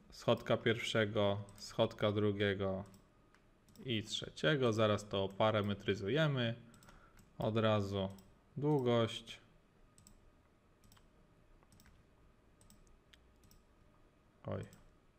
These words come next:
Hop. W ten sposób teraz, zaznaczając wymiar, tworzymy sobie S jeden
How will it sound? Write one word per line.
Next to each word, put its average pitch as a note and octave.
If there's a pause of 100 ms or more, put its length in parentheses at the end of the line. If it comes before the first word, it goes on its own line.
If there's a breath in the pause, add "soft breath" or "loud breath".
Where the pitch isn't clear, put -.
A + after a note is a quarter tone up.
(920)
Hop. C3+ (720 loud breath)
W -
ten B2+
sposób A2+ (340)
teraz, G#2+ (160)
zaznaczając A2+ (360)
wymiar, G#2 (840 loud breath)
tworzymy A2
sobie G2 (260)
S A#2+
jeden G2